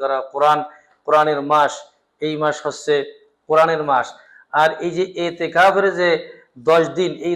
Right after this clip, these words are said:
দশ দিনের মধ্যে একটা রাত্র আছে, যে রাতটার নাম হলো লাইলাতুল কদর। আর এতেকাফে যারা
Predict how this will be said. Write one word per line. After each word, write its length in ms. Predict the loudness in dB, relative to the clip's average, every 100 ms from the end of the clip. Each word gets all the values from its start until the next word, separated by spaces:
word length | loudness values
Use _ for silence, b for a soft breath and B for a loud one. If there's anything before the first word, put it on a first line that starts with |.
| 2
দশ 120 | 2 2
দিনের 220 | -6 -8 -6
মধ্যে 400 | -8 -6 -2 -2 -2 -8 b b _
একটা 280 | -8 0 0 2
রাত্র 260 | 2 0 -2 0 0
আছে, 200 | 0 -4 -4
যে 100 | -6 -6
রাতটার 500 | -2 -2 -4 _ -2 0 -4 -2
নাম 140 | -2 -4
হলো 240 | -6 -2 -2 -4 b b b b _
লাইলাতুল 720 | -8 -2 0 0 -2 -4 -8 -8 -10 -4
কদর। 340 | 2 4 4 2 B B B 0
আর 140 | 0 0 -8 -6 -6
এতেকাফে 640 | -4 -4 4 4 4 0 2
যারা 180 | 2